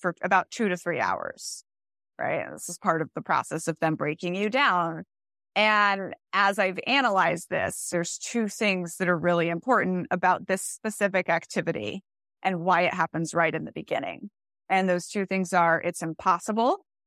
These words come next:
Nobody can do it, right? So you're gonna break down, you're gonna drop it, you're gonna feel awful about yourself, all of those kinds of things that we've already talked about that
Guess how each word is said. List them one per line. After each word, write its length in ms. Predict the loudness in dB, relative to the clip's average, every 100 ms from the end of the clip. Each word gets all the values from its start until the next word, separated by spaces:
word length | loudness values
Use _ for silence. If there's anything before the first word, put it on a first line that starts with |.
| _ _ -4
Nobody 360 | 0 2 2 2
can 120 | 0
do 200 | 0 0
it, 220 | 0 0
right? 260 | 0 0 0
So 80 | -4
you're 160 | -4 0
gonna 240 | 2 2
break 240 | 2 0 4
down, 380 | 6 6 6
you're 180 | 4 4
gonna 220 | 4 2
drop 360 | 4 4 4 4
it, 300 | 4 6 4
you're 100 | 0
gonna 180 | -2 -2
feel 220 | 2 4
awful 400 | 6 4 4 4
about 300 | 6 4 4
yourself, 560 | 0 0 6 6 6 2 _ _ _ _ 2
all 200 | 4 4
of 100 | 4
those 220 | 2 0
kinds 320 | -2 0 0
of 120 | -4
things 460 | -2 -2 0 -4 -2
that 140 | 0
we've 160 | 2 4
already 240 | 4 2
talked 320 | 2 2 0 0
about 340 | 4 4 4
that 240 | 2 2